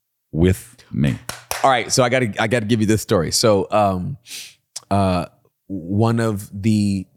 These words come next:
Speaker 2: thrills of my l-, life as a lead pastor was when Sarah Benebo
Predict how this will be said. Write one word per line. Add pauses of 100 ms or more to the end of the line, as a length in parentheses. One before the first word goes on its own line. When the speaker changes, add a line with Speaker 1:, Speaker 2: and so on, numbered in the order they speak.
(400)
Speaker 2:
thrills
of
my (260)
l-, (140)
life
as
a
lead
pastor (1160)
was
when
Sarah
Benebo